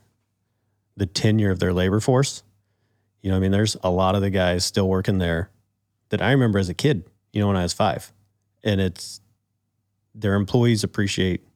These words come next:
their commitment to values and their commitment to family. And so I think you see that, you know, that they know they're not gonna be on the road. Um, I've got a really cool picture. One of their operators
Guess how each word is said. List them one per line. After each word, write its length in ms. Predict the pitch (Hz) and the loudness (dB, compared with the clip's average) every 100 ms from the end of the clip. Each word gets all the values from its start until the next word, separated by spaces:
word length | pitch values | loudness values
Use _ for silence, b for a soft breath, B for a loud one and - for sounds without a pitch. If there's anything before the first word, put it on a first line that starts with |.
| _ _ | _ _
their 120 | 101 | -6
commitment 380 | - 104 85 82 | -2 -2 -2 -4
to 60 | 90 | -2
values 460 | 82 85 85 - - | -2 -2 -6 -8 -8
and 120 | 95 | -4
their 80 | 92 | -4
commitment 360 | - 92 82 - | -2 -2 -2 -4
to 60 | |
family. 380 | 92 87 82 87 _ _ _ - | -4 -4 -4 -6 _ _ _ -6
And 140 | 104 | -2
so 100 | - | 0
I 60 | 113 | 0
think 260 | 143 151 | 0 -2
you 60 | 160 | -2
see 180 | - 165 | 0 0
that, 260 | - - - _ _ _ _ _ _ | 0 -2 -8 _ _ _ _ _ _
you 120 | 101 | -4
know, 140 | 90 98 | -2 -2
that 180 | 98 - | -2 -2
they 120 | 95 | 0
know 160 | 113 | 0
they're 100 | 120 95 | 2 0
not 160 | 90 | -2
gonna 120 | 85 87 | -4 -4
be 80 | |
on 80 | 87 | -4
the 80 | 85 | -2
road. 340 | 82 82 110 - _ _ _ _ _ - | -2 -2 -4 -6 _ _ _ _ _ -6
Um, 560 | 85 85 80 80 - _ _ _ _ _ _ _ _ | -4 -2 -4 -6 -10 _ _ _ _ _ _ _ _
I've 60 | 107 | -2
got 100 | 101 | 0
a 40 | |
really 220 | 101 110 | 2 0
cool 180 | 107 98 | 0 0
picture. 300 | 101 92 92 | -2 -4 -2
One 100 | 90 90 | -2 0
of 40 | |
their 100 | 87 | 0
operators 640 | 87 - 87 87 85 - | -2 -2 -2 -2 -4 -8